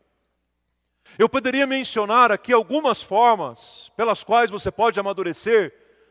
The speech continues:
emocionalmente. Eu poderia citar aqui inúmeras, inúmeros caminhos pra você crescer e amadurecer profissionalmente,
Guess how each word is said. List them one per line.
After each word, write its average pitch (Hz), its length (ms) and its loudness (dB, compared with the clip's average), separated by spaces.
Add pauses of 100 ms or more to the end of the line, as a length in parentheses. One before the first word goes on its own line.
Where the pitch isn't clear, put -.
(140)
emocionalmente. 170 1200 -2 (800)
Eu 247 100 4
poderia 262 400 -2
citar 247 440 0
aqui 254 220 -6
inúmeras, 247 840 -4 (100)
inúmeros 254 520 -4
caminhos 220 520 -4
pra 220 160 -4
você 226 380 -6
crescer 233 580 -4
e 214 80 0
amadurecer 208 760 -4 (260)
profissionalmente, 190 1120 0